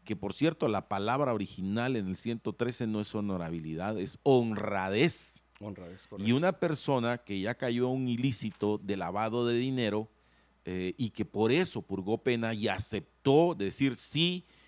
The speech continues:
Speaker 1: yo lavé dinero, ¿de dónde? ¿Por qué? ¿Cómo? ¿Cuáles fueron mis fuentes de financiamiento? Etcétera", y que ahora venga así como purificado, cuasi celestial, y que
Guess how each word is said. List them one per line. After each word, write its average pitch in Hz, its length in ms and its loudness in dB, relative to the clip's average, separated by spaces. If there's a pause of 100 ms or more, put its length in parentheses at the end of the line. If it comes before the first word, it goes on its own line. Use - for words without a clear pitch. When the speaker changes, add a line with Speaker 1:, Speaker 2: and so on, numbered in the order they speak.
(100)
Speaker 1:
yo 143 440 2
lavé 113 500 2
dinero, 120 580 2
¿de 107 180 0
dónde? 151 480 4
¿Por 190 260 -6
qué? 156 380 0
¿Cómo? 151 380 2
¿Cuáles 123 320 -2
fueron 120 220 -2
mis 104 120 -6
fuentes 117 220 -4
de 107 60 -2
financiamiento? 95 500 -4
Etcétera", 104 540 -2 (440)
y 101 100 -6
que 98 140 -4
ahora 117 220 2
venga 117 480 0 (280)
así 92 240 -4
como 117 280 -6
purificado, 101 920 -4
cuasi 92 320 -8
celestial, 101 840 -4 (540)
y 104 240 0
que 87 640 0